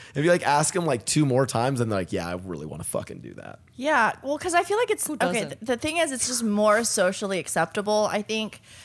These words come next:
Speaker 2: for a girl to be like, "Yeah, like, you know, I'm bisexual, I'd fuck another girl." And, and usually,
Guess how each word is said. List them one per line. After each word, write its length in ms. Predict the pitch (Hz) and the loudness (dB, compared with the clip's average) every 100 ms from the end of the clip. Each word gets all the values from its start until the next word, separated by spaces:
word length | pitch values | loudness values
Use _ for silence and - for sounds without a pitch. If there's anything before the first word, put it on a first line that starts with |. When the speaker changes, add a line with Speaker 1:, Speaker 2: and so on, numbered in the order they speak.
| - | -20
Speaker 2:
for 300 | - 214 196 | -4 2 4
a 140 | 160 180 | 4 2
girl 220 | 180 185 | 2 0
to 60 | 190 | 0
be 100 | 190 | 0
like, 220 | 226 - | 0 0
"Yeah, 240 | 339 359 330 | 0 2 2
like, 340 | 277 262 - | -2 -6 -10
you 60 | 262 | -6
know, 180 | 254 240 | -6 -4
I'm 180 | 247 262 | -4 -2
bisexual, 800 | 254 247 233 226 - 226 214 - | -2 -2 -4 -6 -6 -4 -2 0
I'd 200 | 196 208 | 0 0
fuck 220 | 202 202 | -6 -4
another 260 | 208 190 | -4 -4
girl." 440 | 185 190 180 180 190 - - - - | -2 0 2 2 -2 -18 -20 -20 -2
And, 160 | 214 214 - | -2 -2 -4
and 160 | 240 | -2
usually, 560 | 254 392 440 440 403 | 0 0 2 2 0